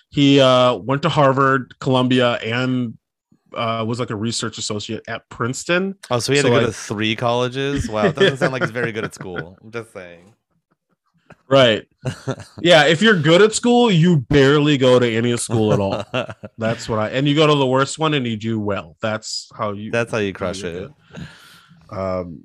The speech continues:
Speaker 1: yeah, it, I just, I actually did, I was pretty interested in that. I was like, it, it's, he, I feel like he doesn't necessarily talk about it that much from what I remember, but, like, it's interesting to me that he grew up in, like,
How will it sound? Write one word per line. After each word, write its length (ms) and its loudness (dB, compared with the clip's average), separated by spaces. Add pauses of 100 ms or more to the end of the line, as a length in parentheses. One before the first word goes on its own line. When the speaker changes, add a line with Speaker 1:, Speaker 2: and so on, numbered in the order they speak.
Speaker 1:
yeah, 240 -4
it, 260 -4
I 120 4
just, 180 0
I 180 2
actually 260 2
did, 300 -2 (220)
I 60 -4
was 140 -2
pretty 220 -2
interested 360 -6
in 80 -8
that. 80 -10
I 40 -10
was 120 -14
like, 160 -10 (880)
it, 240 -4
it's, 260 -10 (360)
he, 300 -6
I 120 -4
feel 200 -4
like 120 -2
he 240 -4
doesn't 360 -2
necessarily 600 -6
talk 200 -6
about 180 -4
it 80 -6
that 140 -2
much 300 -6
from 140 -6
what 120 -2
I 80 0
remember, 400 -4
but, 220 -8
like, 280 -6 (840)
it's 360 -6 (360)
interesting 380 0
to 60 4
me 120 2
that 160 4
he 80 0
grew 300 2
up 160 2
in, 140 -2
like, 320 -4